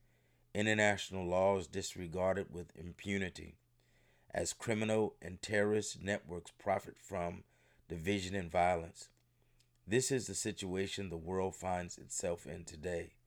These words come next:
The reasons for the outbreak of conflict range from territorial disputes and regional tensions to corruption and dwindling resources due to climate change.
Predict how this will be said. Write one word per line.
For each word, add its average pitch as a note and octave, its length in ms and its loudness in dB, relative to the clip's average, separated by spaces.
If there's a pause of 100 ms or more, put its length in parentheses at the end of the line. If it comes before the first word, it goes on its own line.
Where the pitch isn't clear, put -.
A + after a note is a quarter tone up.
(880)
The F#2+ 120 -2
reasons A2+ 420 2
for G2+ 140 -2
the G2 200 -2
outbreak G2 460 -4
of - 120 -18
conflict F#2+ 560 -2
range F#2 320 -4
from E2+ 220 -12
territorial G2 720 0
disputes G2 640 -6
and D#2+ 200 -6 (440)
regional F#2+ 480 -2
tensions F2+ 600 -6
to E2+ 180 -8
corruption F2 680 -4 (720)
and F2+ 180 -2
dwindling G2 540 2
resources E2+ 680 -4
due F#2 300 -4
to - 120 -12
climate F#2 480 -4
change. D#2+ 500 -10